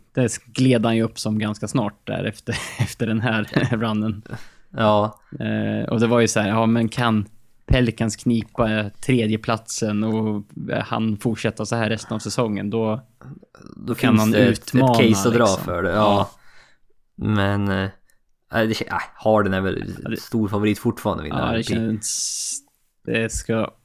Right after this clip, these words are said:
Speaker 1: oerhört mycket till för att peta bort honom därifrån, känns det som.
Speaker 2: Ja. Eh, dock stukar, eh, Anthony Davis foten. Eh, missade nattens förlust mot Wizards. Men, eh,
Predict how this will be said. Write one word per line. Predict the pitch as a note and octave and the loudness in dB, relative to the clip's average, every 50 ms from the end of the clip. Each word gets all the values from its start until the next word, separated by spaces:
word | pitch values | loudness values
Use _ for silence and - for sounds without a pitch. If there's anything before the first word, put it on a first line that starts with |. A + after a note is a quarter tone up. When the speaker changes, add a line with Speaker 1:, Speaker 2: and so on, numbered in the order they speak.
| _ | _
Speaker 1:
oerhört | - B2+ B2 A#2+ A#2+ B2 A2 G#2+ G2+ | -6 -4 -2 0 0 0 0 0 -2
mycket | G2+ G#2 G#2 - C#3 | -4 -6 -8 -8 -8
till | - A2 G#2+ | -8 -8 -8
för | - - A2+ | -8 -10 -10
att | - | -8
peta | - G#2+ - G#2+ | -10 -8 -6 -6
bort | G#2+ A2 - - - | -6 -6 -6 -8 -10
honom | A2+ A2 G#2+ G#2 - G#2+ | -8 -6 -6 -6 -6 -6
därifrån, | G#2 G#2+ - G2 G#2 G2+ G#2 - | -6 -6 -6 -8 -10 -10 -10 -10
känns | - - - - | -12 -12 -14 -14
det | - | -16
som. | - - C3+ - _ _ _ _ _ _ _ _ - | -18 -18 -18 -18 _ _ _ _ _ _ _ _ -6
Speaker 2:
Ja. | A#2+ G#2+ G#2 G#2 G#2+ G#2+ G#2 - - - - - - - | -6 -4 -4 -6 -8 -10 -12 -16 -20 -20 -20 -20 -14 -10
Eh, | - - B2+ | -6 -4 0
dock | B2+ F3 F#3 - | 0 0 0 2
stukar, | - A3 G#3+ - G#3+ F#3+ E3 A2+ - - - G1+ - - | 2 2 2 4 4 4 4 4 2 -2 -8 -10 -4 -2
eh, | C#3 C#3+ C#3 C3+ C3 B2+ A#2+ C3 | 2 4 4 6 6 6 6 4
Anthony | C3+ A#2+ - C3 B2 | 2 0 0 0 0
Davis | A#2 A2+ A#2 A#2+ - - - - - | 0 0 -2 -6 -8 -12 -14 -10 -4
foten. | - D#3 G3 G#3+ - - - B2 - - - _ _ _ _ - | -2 -2 -2 -4 -2 -2 -2 -2 -2 -4 -12 _ _ _ _ -2
Eh, | A2 A2 A2 A2 G#2+ G#2+ G#2 G2 - - _ - | 0 2 4 4 4 4 4 2 0 -2 _ -4
missade | A2+ C#3+ C#3+ - - - D3+ E3 F3 | -2 -2 -2 -2 -2 0 2 2 2
nattens | E3+ D3+ C#3+ - - C#3 C#3 - | 2 2 0 0 -2 -6 -6 -4
förlust | - - B2 A#2+ B2 - - - | -2 -2 0 0 0 -2 -2 -4
mot | A#2+ A2+ - A#2 | -4 -4 -4 -2
Wizards. | G2 A2+ C#3 - - - G3+ G#3+ A#3+ - - - - - - - - - - - _ _ _ - | -2 -2 -2 -2 -2 0 0 0 0 -2 -10 -16 -18 -18 -20 -20 -20 -20 -20 -20 _ _ _ 0
Men, | G#2+ A2+ B2+ D3 D#3+ D#3 D3+ D3+ | 2 4 4 6 6 4 4 4
eh, | C#3+ C#3+ C3+ | 4 2 2